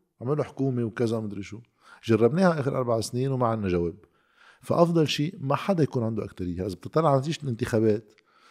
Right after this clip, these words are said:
آه، هيدي تو الموند أغانية، فعليًا هيك.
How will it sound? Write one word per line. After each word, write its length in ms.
آه، 60
هيدي 300
تو 180
الموند 280
أغانية، 560
فعليًا 500
هيك. 240